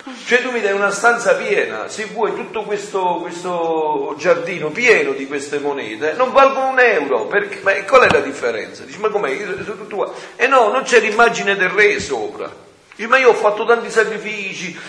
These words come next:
per andare a prenderle, per-", benissimo, hai fatto tanti sacrifici, ma io li guardo come non nulla, perché sono cose sempre umane, sempre tue, non hanno l'immagine. Quindi io con questo qua,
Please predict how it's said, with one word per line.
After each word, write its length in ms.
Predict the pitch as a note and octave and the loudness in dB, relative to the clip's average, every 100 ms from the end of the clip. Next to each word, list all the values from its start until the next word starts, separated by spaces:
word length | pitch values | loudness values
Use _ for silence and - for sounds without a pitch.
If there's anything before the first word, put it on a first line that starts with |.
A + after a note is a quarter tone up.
| - | -10
per 200 | - G3 | -4 2
andare 300 | G#3 G3+ G#3 | 2 2 6
a 60 | G3+ | 4
prenderle, 560 | - G3+ G3+ F#3 F#3+ G3 | 6 2 2 0 0 -2
per-", 240 | G3 G3 | -4 -6
benissimo, 720 | - D4 F#3 C3+ - - G#3 | -4 -4 -4 -8 -8 -10 -6
hai 80 | A3 | -4
fatto 260 | G3+ G#3 G#3 | -4 -4 0
tanti 320 | G#3+ G#3 G3+ | 0 0 -4
sacrifici, 560 | G3+ F#3+ G3 G#3 E3 | -4 -4 -6 -8 -8
ma 140 | E3+ G3+ | -2 0
io 80 | G3+ | 0
li 80 | |
guardo 340 | F3 G#3 F3+ E3 | 2 2 0 -6
come 220 | F3+ E3 | -6 -8
non 120 | E3+ | -8
nulla, 280 | F#3+ F#3+ D3 | -4 0 0
perché 240 | - - | 0 -6
sono 180 | F#3+ E3 | -6 -6
cose 400 | - G#3 G#3 G#3 | 0 0 0 -6
sempre 360 | - G#3 G#3 F3+ | 0 0 0 -6
umane, 480 | E3 G#3+ F#3 C#3 C3+ | 2 4 4 0 -2
sempre 360 | G3+ - - | -2 -2 -6
tue, 280 | A#3 G#3 D3 | -6 -2 -2
non 180 | G3+ G3 | 0 2
hanno 240 | G3 D3 | 2 0
l'immagine. 540 | C#3+ C#3+ D#3 C3+ D3+ E3 | -6 -4 0 0 -2 -10
Quindi 160 | F#3 F3 | -8 -8
io 80 | |
con 140 | F3 F#3+ | -6 -6
questo 320 | A3 G3+ G3 | -6 -4 2
qua, 280 | E3+ G#2+ | 4 4